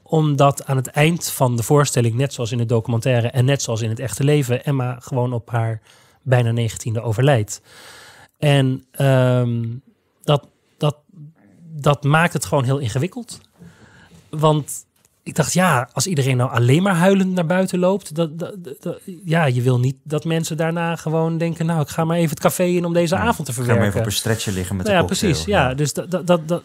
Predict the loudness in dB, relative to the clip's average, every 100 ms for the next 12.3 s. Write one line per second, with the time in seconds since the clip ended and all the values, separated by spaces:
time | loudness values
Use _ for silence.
0 | -8 -2 2 2 2 0 -4 _ _ -20
1 | -20 _ _ -2 -2 -2 -6 _ -2 -2
2 | -4 -6 0 2 2 2 2 0 2 2
3 | 4 4 2 -2 0 2 4 4 0 -4
4 | -2 -4 -4 -4 -8 -10 -10 -6 -2 -2
5 | 0 0 0 2 0 0 -2 -4 -2 -4
6 | -4 -2 -2 -2 -2 -2 -2 -2 2 4
7 | 4 0 -12 -20 _ -12 -6 -4 -2 -2
8 | -4 -4 -4 -4 -2 -2 0 -2 -2 -6
9 | -4 -6 -4 -8 -4 -4 -4 -4 -4 -4
10 | -8 -4 0 0 0 -2 -2 -2 -4 -4
11 | -8 -6 -2 -2 -4 -6 -6 -6 -2 -2
12 | -2 -6